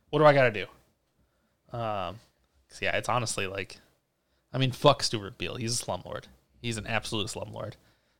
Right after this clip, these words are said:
But, man, he is blowing up right now. And it sucks. 'Cause any, like,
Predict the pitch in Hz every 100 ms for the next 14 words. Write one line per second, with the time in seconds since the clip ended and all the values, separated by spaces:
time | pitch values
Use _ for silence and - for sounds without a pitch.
0 | _ - 113 131 117 107 127 107 107 110
1 | 117 113 110 101 95 - - - - _
2 | - - - - 117 113 120 - - 117
3 | - - - - - - _ - - -
4 | 131 143 147 151 139 123 120